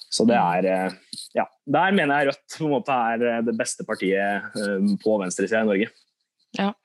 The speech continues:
Speaker 2: helt, helt enig. <laughs> Men du, Tobias, nå begynner det jo faktisk, ehm, altså, nå er det under hundre dager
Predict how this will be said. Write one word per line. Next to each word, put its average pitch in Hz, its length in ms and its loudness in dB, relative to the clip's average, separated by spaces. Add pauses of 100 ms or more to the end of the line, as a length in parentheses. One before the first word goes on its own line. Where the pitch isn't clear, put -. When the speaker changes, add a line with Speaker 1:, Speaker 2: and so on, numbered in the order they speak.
(100)
Speaker 2:
helt, - 520 -8 (260)
helt 233 240 -4
enig. 190 280 -2 (800)
<laughs> 247 260 -2 (1000)
Men 254 220 2
du, 294 140 2
Tobias, 262 440 0
nå 262 200 2
begynner 220 280 2
det 208 100 2
jo 214 60 0
faktisk, 202 500 -2 (160)
ehm, 185 760 2 (880)
altså, 208 280 0
nå 208 140 0 (100)
er 185 80 -2
det 185 80 2 (120)
under 170 260 2
hundre 170 320 0
dager 170 480 -2